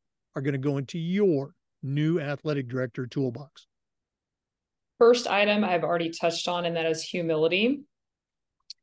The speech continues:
Speaker 2: Even though you are in charge of the entire athletic department,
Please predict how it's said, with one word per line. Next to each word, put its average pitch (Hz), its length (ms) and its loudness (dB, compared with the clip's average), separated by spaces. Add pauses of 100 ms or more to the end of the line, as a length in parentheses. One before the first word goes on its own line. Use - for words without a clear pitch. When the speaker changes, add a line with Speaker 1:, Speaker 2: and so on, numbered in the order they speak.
(140)
Speaker 2:
Even 202 360 -2
though 180 260 10
you 180 280 2
are 170 180 6
in 170 180 -6
charge 220 440 2
of 175 80 -4
the 180 120 -4
entire 170 400 0
athletic 165 360 0
department, 165 640 -4